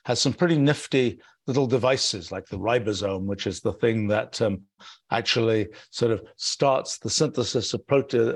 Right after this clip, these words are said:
organizes from, from a piece of R N A that specifies what sequence of amino acid units should be put together to make a protein. It specifies what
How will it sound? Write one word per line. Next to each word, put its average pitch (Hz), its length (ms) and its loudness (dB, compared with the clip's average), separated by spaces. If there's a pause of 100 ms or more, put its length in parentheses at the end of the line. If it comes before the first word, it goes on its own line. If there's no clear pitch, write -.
(140)
organizes 120 800 0 (240)
from, 120 460 -2 (180)
from - 220 0
a 110 80 -2
piece 139 260 -2
of 120 80 2
R 120 220 2
N 120 80 0
A 120 300 2
that 113 220 -6
specifies 110 920 -2 (380)
what 135 360 0 (220)
sequence 135 580 -2
of 110 120 2
amino 123 320 0
acid 131 340 -2
units 120 340 -4
should 101 220 -6
be 110 80 -2
put - 200 -2
together 117 300 0
to 113 80 -2
make 113 220 -2
a 104 40 -8
protein. 110 560 -2 (220)
It 123 140 -4
specifies 107 840 -2 (360)
what - 400 -2